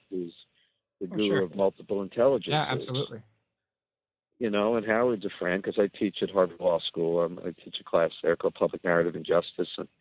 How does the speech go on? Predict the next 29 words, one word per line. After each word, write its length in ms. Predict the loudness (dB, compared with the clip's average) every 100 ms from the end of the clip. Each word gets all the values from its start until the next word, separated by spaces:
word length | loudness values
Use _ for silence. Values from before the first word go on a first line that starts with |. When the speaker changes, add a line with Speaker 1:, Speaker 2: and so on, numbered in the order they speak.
| -20 _ _ 2
Speaker 1:
certainly 280 | 2 4 2
Hope 200 | 2 2
in 60 | 0
the 80 |
Unseen 680 | 0 -2 -2 0 2 0 -2 -2
from 160 | -2 -2
the 60 |
start 320 | 2 6 6 4
in 140 | -2
the, 120 | -6 -10 -20 -20 -20 -8
in 140 | -2
the 80 | 0
nineteen 380 | 2 2 2 2
nineties. 480 | 4 4 2 -2 -2
The 100 | -4
first 320 | 2 0 2 6
book 260 | 6 6
has 120 | -2 -2
been 180 | 0 0
at 100 | -2
the 100 | -4
center 300 | -2 0 0
of 80 |
a 60 | 2
lot 160 | 2 2
of 80 |
education 560 | -2 -2 0 0 0 -6
debates. 460 | -8 0 2 2 -2
And, 80 | -10